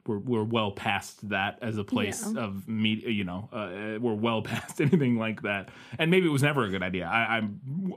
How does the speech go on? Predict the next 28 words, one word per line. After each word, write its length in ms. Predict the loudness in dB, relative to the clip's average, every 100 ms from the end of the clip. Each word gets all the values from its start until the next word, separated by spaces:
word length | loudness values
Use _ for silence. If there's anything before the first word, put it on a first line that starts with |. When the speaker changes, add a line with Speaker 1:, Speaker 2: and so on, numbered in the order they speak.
| 2
Speaker 1:
open 260 | 4 4
to 60 | 4
being 400 | 4 2 0 -8 -6
argued 360 | -2 0 -2 -4
up 140 | -8 -10 -4
against 400 | 0 0 0 -4
it. 200 | -6 -8 -16 -20 -4
I'm 140 | 0
just 160 | 0 2
saying 260 | 2 2 2
that 100 | 0
I 40 |
can 160 | -2 -4
see 580 | -2 2 4 4 0 -6 _ _ _ 0
conceptually, 1120 | 0 2 0 0 -2 -2 0 -2 -2 -4 -8 _ -6
potentially, 880 | -6 -2 -2 -2 -4 -4 -4 -6 -8 _ _ _ _ _ _ _
the 200 | -2 0
idea 360 | 0 0 0 0
behind 360 | -2 -2 0 0
it 160 | 0 -2
and 160 | -4
why 200 | -2 -4
it 160 | -4 -6
might 480 | -8 -8 -8 -8 -10 _ -20 -20 _ _ _ _ _ _
have 340 | -10 -6 -6 -8
some 280 | -6 -6 -4
sort 200 | -4 -4
of, 220 | -6